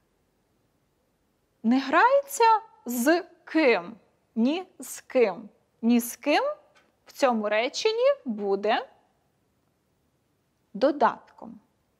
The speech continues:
Підкреслюємо пунктирною лінією. Ніщо мене так не тішить, як вірний песик. Хто що? Хто? Чи що?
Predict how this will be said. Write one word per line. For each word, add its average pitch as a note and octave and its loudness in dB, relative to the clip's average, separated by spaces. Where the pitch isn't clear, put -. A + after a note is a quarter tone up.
Підкреслюємо A4 -4
пунктирною A#3 -4
лінією. F#3+ -12
Ніщо G4+ 0
мене G4 0
так F4+ -2
не B3 -2
тішить, D4 0
як A#3 -4
вірний D4+ -4
песик. - -10
Хто - -2
що? - -6
Хто? - -2
Чи A3+ -6
що? - -2